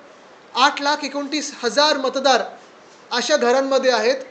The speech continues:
ज्यांचं एकमेकांशी काही, म्हणजे काही काही घरं जेन्युइन आहेत. आम्ही हे पण door to door जाऊन शोधतोय,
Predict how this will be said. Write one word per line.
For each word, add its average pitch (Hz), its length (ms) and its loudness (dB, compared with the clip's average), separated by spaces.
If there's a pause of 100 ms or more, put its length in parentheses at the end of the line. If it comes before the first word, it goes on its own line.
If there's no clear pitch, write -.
(340)
ज्यांचं 262 240 0
एकमेकांशी 285 560 0
काही, 285 340 -2
म्हणजे 240 220 -4
काही 240 220 2
काही 302 160 -4
घरं 285 200 2
जेन्युइन 269 360 0
आहेत. 247 140 -6
आम्ही 240 180 -4
हे 240 180 4
पण 277 280 -2
door 262 160 2
to 294 140 -6
door 294 120 -2
जाऊन 285 220 2
शोधतोय, 214 320 -2